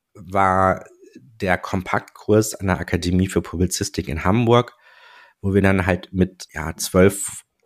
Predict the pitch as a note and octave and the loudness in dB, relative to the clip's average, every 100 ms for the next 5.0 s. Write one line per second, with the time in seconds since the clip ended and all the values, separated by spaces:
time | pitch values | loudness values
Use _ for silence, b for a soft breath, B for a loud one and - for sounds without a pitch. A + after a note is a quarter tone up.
0 | _ _ - F#2 F#2+ F#2 - F#2+ G2 - | _ _ -4 0 2 0 -4 -2 -2 -2
1 | - _ G2+ G2 F#2+ F#2+ F#2 - _ _ | -8 _ 2 4 4 2 0 -6 _ _
2 | _ _ - E2+ F#2+ - - - F2 F2+ | _ _ 0 0 0 -6 -10 -4 -2 -2
3 | - E2 F2+ - F#2 F2 F2+ - - F2 | 0 2 2 0 0 0 -2 -10 -6 -4
4 | F2+ F#2+ F#2 - F2+ F2 E2+ F2 F2 | -2 -2 -6 -6 -4 -4 -4 -6 -8